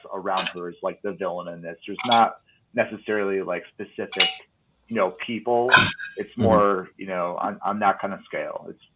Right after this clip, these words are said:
Speaker 1: it's more psychological, I would say.
Speaker 2: Very cool. No, I, I, it's, it sounds like a very rich world. Um, I love that you kind of jump from character to character between your books. Um, as far as process goes, um,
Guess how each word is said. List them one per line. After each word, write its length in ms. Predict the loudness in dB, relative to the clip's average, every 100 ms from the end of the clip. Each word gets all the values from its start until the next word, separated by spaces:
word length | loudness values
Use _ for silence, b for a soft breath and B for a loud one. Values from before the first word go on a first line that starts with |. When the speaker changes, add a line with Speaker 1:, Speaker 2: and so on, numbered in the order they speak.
| -20
Speaker 1:
it's 120 | -14 -6
more 180 | -4 -2
psychological, 720 | -4 -4 -2 0 -2 -6 -8
I 120 | -6 -8
would 100 | -10 -6
say. 180 | -6 -6 _ _ _ _ _ _ _ _ _ _ _ _ _ _ _ 0
Speaker 2:
Very 220 | 4 4 4
cool. 320 | 0 0 -6 _
No, 140 | 0
I, 140 | 4 4
I, 140 | 6
it's, 460 | 6 6 4 2 2
it 200 | 2 4
sounds 240 | 2 4
like 100 | 4
a 60 | 4
very 240 | 6 6
rich 340 | 6 4 4 2
world. 420 | 2 4 2 0 b b b 0
Um, 240 | 2 4
I 80 | 4
love 300 | 6 6 4
that 60 | 2
you 100 | 2
kind 180 | 2 2
of 60 |
jump 260 | 2 0 0
from 120 | -2
character 380 | 2 0 0 -4
to 80 | -2
character 520 | 0 2 2 0 0
between 280 | -2 -2 -2
your 120 | 0
books. 480 | 2 2 0 -6 -8 b b b _
Um, 380 | 2 4 4 2
as 120 | 0
far 140 | 4 4
as 80 | 6
process 480 | 4 4 4 0 2
goes, 420 | 0 0 -2 -4
um, 500 | -2 -2 -2 -4 -8